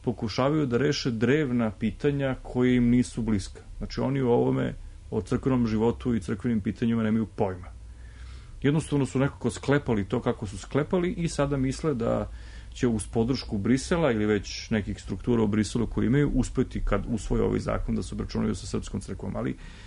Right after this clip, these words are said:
problem je naravno taj što čak i ako uspeju fizičkom silom da zauzmu crkve, oni nemaju koga da tamo služe liturgiju. Evo, taj što kaže da ima nekoliko desetina,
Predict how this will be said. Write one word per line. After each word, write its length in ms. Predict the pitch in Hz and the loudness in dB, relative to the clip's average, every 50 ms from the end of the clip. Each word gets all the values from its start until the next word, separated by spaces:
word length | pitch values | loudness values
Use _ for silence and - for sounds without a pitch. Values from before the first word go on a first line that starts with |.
| - - - - - - - - | -16 -16 -16 -16 -16 -16 -12 -4
problem 380 | - 117 131 160 190 214 196 180 | 0 2 2 2 2 2 2 2
je 80 | 156 | 2
naravno 500 | 127 127 156 175 190 185 175 165 151 - 202 220 110 - | 0 0 0 0 2 2 2 2 0 0 -2 -4 -6 -4
taj 180 | - 139 156 170 | -2 0 0 0
što 400 | - - - - 156 143 135 - - - - - - - - - - - - - - - - - - - - - - - | -2 -4 -2 0 2 2 2 0 -4 -8 -16 -20 -20 -20 -18 -18 -18 -18 -18 -18 -18 -20 -20 -20 -20 -20 -20 -20 -10 -4
čak 240 | - 143 151 - 147 | 0 0 0 2 2
i 80 | 139 | 2
ako 380 | 120 - - 127 123 123 123 - - - - - - - - - - - | 2 2 2 2 2 2 2 0 -2 -10 -18 -20 -20 -20 -20 -14 -6 -2
uspeju 420 | 135 131 - - - 143 123 113 | -2 -2 0 2 4 4 4 4
fizičkom 460 | 98 - 120 113 113 - - 117 113 101 | 4 2 2 2 2 0 0 0 -2 0
silom 300 | - 120 117 110 104 104 | 0 -2 0 0 0 0
da 60 | 101 | 0
zauzmu 340 | 98 104 104 104 101 - 98 | -2 -2 -2 -4 -6 -8 -10
crkve, 380 | - - - - - - - - - - - - - - - - | -10 -10 -10 -10 -10 -14 -18 -18 -18 -18 -18 -18 -18 -18 -10 -4
oni 140 | - 123 131 | 0 2 2
nemaju 260 | 120 120 131 139 135 | 4 4 4 2 2
koga 220 | - 120 117 127 123 | 2 2 2 2 2
da 100 | 113 95 | 0 0
tamo 220 | - 113 113 110 | -2 0 0 -2
služe 220 | 101 - 107 101 104 | -2 -2 -2 -2 -2
liturgiju. 440 | 98 92 - 104 98 95 113 117 - - - - - - - - - - - - - - - - - - - - - - - - - - | -2 -4 -4 -6 -6 -8 -8 -12 -14 -16 -18 -20 -20 -20 -20 -20 -20 -20 -20 -20 -20 -20 -20 -20 -18 -20 -20 -20 -20 -20 -20 -14 -8 -4
Evo, 160 | 110 104 98 | -2 -2 -2
taj 200 | - - 113 104 | 0 -2 -2 -2
što 180 | 95 - 104 | -2 -6 -10
kaže 340 | - - 113 107 101 - 98 | -6 -2 -2 -2 -2 -4 -6
da 60 | 98 | -8
ima 140 | 101 107 107 104 | -6 -6 -4 -2
nekoliko 400 | 107 113 - - 107 - - 104 | -2 -2 -2 -4 -6 -4 -4 -6
desetina, 520 | 110 - - - - 123 123 120 101 | -8 -8 -8 -6 -4 -2 -2 -2 -2